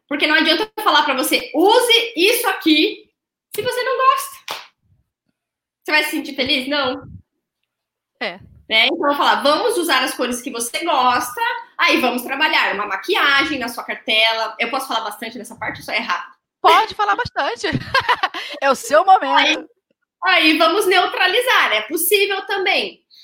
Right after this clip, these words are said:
Speaker 1: né? E até dependendo da cor que é da nossa cartela e a mensagem que a gente quer passar, a gente tem que adaptar ou roubar cores de outra cartela. Isso é, é possível também. Como eu mencionei, né, no início, a gente não vai ficar engessada ou só bitolada ali naquelas cores,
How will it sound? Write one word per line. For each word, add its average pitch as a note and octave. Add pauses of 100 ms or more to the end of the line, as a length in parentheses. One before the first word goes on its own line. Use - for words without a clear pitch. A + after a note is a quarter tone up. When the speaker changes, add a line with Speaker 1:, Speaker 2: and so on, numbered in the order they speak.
(180)
Speaker 1:
né? C4+
E C4+
até C#4+
dependendo G4
da F#4+
cor E4+
que -
é D4+
da C4+
nossa C4
cartela B3
e C#4
a B3+
mensagem C#4
que F4
a -
gente B3
quer A3+
passar, C#4
a D#4
gente D4+
tem C4+
que D4
adaptar B3
ou B3+
roubar A#3
cores A3+
de G#3+
outra G3+
cartela. F3+
Isso C4
é, G4+ (160)
é D#4
possível G4+
também. G3 (300)
Como B3+
eu -
mencionei, C#4
né, A#3+
no B3
início, B3
a D4+
gente C4+
não B3+
vai C#4
ficar D#4+
engessada D4
ou D4
só C4
bitolada A#3+
ali A#3+
naquelas A#3
cores, -